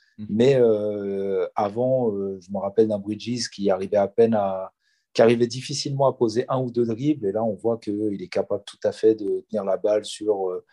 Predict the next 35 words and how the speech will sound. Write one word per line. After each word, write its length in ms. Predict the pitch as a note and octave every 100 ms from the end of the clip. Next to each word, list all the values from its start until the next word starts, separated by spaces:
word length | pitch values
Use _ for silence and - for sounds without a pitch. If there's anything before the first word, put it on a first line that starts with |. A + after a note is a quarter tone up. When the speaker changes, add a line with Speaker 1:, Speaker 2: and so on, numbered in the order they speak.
| _ _ _
Speaker 2:
trois, 400 | - G#2 G#2+ G#2+
quatre, 280 | A2 A2 -
cinq 280 | A2 G2+
dribbles 400 | G2+ G2 A2 A2
avant 220 | G2 F#2+ G2
d'arriver 500 | F2+ F#2+ F#2 G#2 G#2
à, 260 | F#2+ F#2+ - _ - _ -
à 100 | A2+
son 180 | C3
sweet 300 | B2+ - B2+
spot, 560 | - - B2+ C3 C3 -
euh, 140 | A2+
dans 140 | G#2+ A2
le 80 | A2+
mid-range 600 | A2+ G#2+ A2 A#2+ A#2 G#2
ou 80 |
alors 380 | G#2+ G#2 A2 G#2
au 80 | G2+
cercle. 340 | - A2 A#2 _ _ _ _ _ _ - _
Donc, 360 | B2 D3 C#3+ -
Speaker 1:
Mhm. 80 | B2
Speaker 2:
euh, 60 |
pour 220 | A#2 A#2
fermer 260 | - C3 C3
la 80 | B2+
parenthèse 460 | - A#2 A#2 A#2+
Bridges, 420 | A2+ B2 A#2 C#3+ B2 - - _ -
ça 160 | G#2+
fait 160 | G#2+ A2+
super 380 | - A#2+ A#2+ A2+
mal 160 | A#2+
au 80 | B2+
cœur. 160 | B2+ D#3+
Speaker 1:
Chialer, 420 | C#3+ E3+ F#3 G#3
putain. 320 | F3+ A#2 A#2+